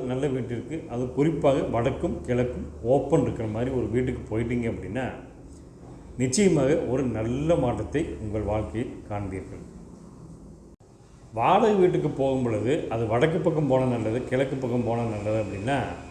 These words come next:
இது இரண்டுமே வாஸ்துப்படி ஓரளவுக்காவது ஒத்து வரும் அப்படிங்கிறதுக்காக தான் வடக்கு வாசல் கிழக்கு வாசல் நல்லதுன்னு சொல்கிறோம்.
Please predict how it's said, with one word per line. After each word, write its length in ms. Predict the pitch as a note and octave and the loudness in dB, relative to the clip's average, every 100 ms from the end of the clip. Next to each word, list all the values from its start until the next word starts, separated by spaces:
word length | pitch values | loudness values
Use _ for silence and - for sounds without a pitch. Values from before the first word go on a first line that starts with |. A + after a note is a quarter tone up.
| - - - - - - - - | -18 -18 -20 -20 -20 -20 -14 -4
இது 140 | C3 C3+ | 0 4
இரண்டுமே 580 | B2+ D#3+ C4 - F3+ G3+ D#3 - - G#2+ | 6 8 8 6 6 6 4 0 -6 -2
வாஸ்துப்படி 760 | A#2+ D#3 G#3 - E3+ D3+ D#3+ G3+ B2+ | 2 2 2 0 0 2 2 2 2
ஓரளவுக்காவது 840 | A#2 D3+ E3+ F3 D#3+ D3 C#3 C3+ F#3+ - - - - - - - - - - - - | 6 8 8 8 6 4 4 4 2 -2 -10 -14 -16 -18 -20 -20 -20 -20 -20 -20 -2
ஒத்து 280 | A#2+ B2+ F#3+ | 0 2 8
வரும் 240 | E3 E3 | 10 10
அப்படிங்கிறதுக்காக 540 | C#3+ B2+ B2 G#2+ A2+ G#2+ | 8 4 2 0 -2 -2
தான் 220 | F#3 - | -2 -2
வடக்கு 300 | C#3 D#3+ D3 | 0 0 0
வாசல் 320 | B2 B2+ B2 | 0 0 -4
கிழக்கு 260 | A#2 A2+ A2 | -4 -4 -2
வாசல் 280 | G#2+ B2+ | -2 -2
நல்லதுன்னு 360 | G#2 F#2+ G#2 G#2 | -2 -2 -4 -4
சொல்கிறோம். 320 | F#2 E2+ F2 | -8 -12 -12